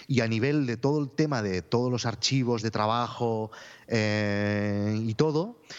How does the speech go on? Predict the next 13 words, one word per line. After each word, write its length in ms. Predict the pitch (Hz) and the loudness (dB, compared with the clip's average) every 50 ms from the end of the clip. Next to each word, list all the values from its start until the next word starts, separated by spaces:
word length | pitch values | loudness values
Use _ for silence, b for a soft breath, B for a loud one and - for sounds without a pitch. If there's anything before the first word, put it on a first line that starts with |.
| B B B B - | B B B B -2
eh, 1000 | 139 117 110 107 104 101 101 98 98 98 98 98 95 95 92 95 110 - 123 101 | 2 2 2 4 2 2 2 0 2 2 2 2 2 2 0 0 0 -2 -2 2
yo 200 | 107 113 113 120 | 2 2 2 2
tengo 300 | 117 131 123 120 107 101 | 0 0 0 0 0 -2
una 200 | 95 95 98 95 | 0 0 -2 0
carpeta 340 | - 101 98 104 98 98 95 | 0 -2 0 0 0 0 0
de 80 | 98 | 2
Dropbox 400 | 92 101 98 92 90 95 92 - | 2 2 0 0 0 -4 -2 -2
sin-, 180 | - 104 95 95 - - | -2 -2 -2 -4 -6 -6
sincronizada 800 | - - 107 98 110 107 110 107 - 151 151 156 190 226 240 - - _ _ _ _ _ _ _ _ _ _ - | -2 0 0 0 0 0 0 0 0 0 0 0 -2 -4 -6 -12 -18 _ _ _ _ _ _ _ _ _ _ -2
y 120 | 151 120 | 0 2
ahí 120 | 120 113 117 | 2 2 0
está 180 | 113 - 127 | 0 -2 -2
todo. 240 | - 90 82 80 80 | -2 -2 -4 -6 -8